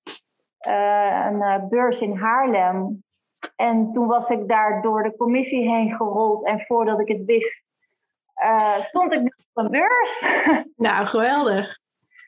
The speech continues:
Speaker 1: Zo, ehm, ja, zo, ja, zo is dat
Speaker 2: Oké.
Speaker 1: een beetje gegaan.
Speaker 2: En vanaf
Speaker 1: Ja.
Speaker 2: het begin zijn het altijd producten geweest die je echt zelf met de hand hebt gemaakt van, eh, van begin tot eind?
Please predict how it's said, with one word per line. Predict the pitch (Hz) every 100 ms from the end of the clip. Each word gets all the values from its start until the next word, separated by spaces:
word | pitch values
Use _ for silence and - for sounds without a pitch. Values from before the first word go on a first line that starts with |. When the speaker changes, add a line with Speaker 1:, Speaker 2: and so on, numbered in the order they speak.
| - - _
Speaker 1:
Zo, | 262 254 233
ehm, | 220 208 208 202 202 196 196 196 _ _ - - -
ja, | 220 208
zo, | 240 226 - -
ja, | 214 190 180 - _ - - -
zo | 220
is |
dat | 220
Speaker 2:
Oké. | 208
Speaker 1:
een |
beetje | 202 190 190
gegaan. | 208 233 294 - _ _ - -
Speaker 2:
En | - 233
vanaf | 240
Speaker 1:
Ja. | 269
Speaker 2:
het | 233
begin | 247 302 339
zijn | 285
het | 269
altijd | 247 269 269
producten | 233 269 240
geweest | - 233 233 -
die | 226
je | 220
echt | 220 -
zelf | 226 220
met | 220
de | 208
hand | 202 214
hebt | 208 202
gemaakt | - 196 190 190 -
van, | 190 185
eh, | 185 180 185 -
van | 190 185 190
begin | 185 185
tot | 185 185
eind? | - - - -